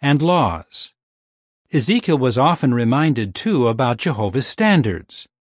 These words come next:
even the standard for the length of a cubit and the standard for accurate weights. Why, over fifty times in this one vision, Ezekiel records the original language words for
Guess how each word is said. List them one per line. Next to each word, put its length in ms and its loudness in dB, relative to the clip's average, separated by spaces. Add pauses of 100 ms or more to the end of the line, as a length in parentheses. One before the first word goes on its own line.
(160)
even 300 4
the 100 2
standard 500 0
for 120 -2
the 120 0
length 300 2
of 100 -2
a 60 -4
cubit 560 -4 (240)
and 200 -2
the 80 2
standard 480 0
for 200 0
accurate 480 -4
weights. 640 -4 (720)
Why, 160 2
over 320 4
fifty 440 -2
times 600 -2
in 120 2
this 240 -2
one 340 2
vision, 600 0 (260)
Ezekiel 540 0
records 580 0
the 120 -2
original 520 0
language 540 0
words 460 -2
for 480 -4